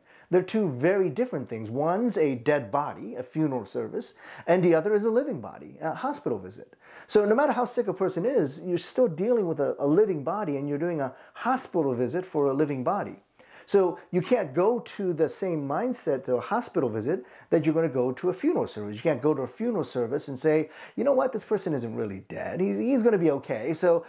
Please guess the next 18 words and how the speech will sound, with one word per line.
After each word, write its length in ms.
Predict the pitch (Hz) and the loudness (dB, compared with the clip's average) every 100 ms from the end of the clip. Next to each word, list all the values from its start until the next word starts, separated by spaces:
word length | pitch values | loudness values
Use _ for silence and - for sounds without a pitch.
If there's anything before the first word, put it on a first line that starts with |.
| - | -8
we're 80 | - | 0
gonna 160 | 220 190 | 2 4
anoint 340 | 165 170 165 | 2 2 0
him 100 | 165 | -2
with 140 | 151 123 | -2 0
oil 420 | 131 135 135 123 | 0 2 0 -2
and 140 | 117 | -2
gather 340 | 156 151 143 139 | 2 2 2 -2
around 360 | 127 135 135 | -2 -4 -4
and 100 | 127 | -6
say 140 | 135 139 | -4 -4
a 60 | |
prayer, 220 | 127 214 | -2 -4
and 100 | 220 | -2
he'll 160 | 196 294 | 0 0
get 180 | 277 202 | 2 0
up 220 | 185 226 | 0 -2
and 160 | 214 | -4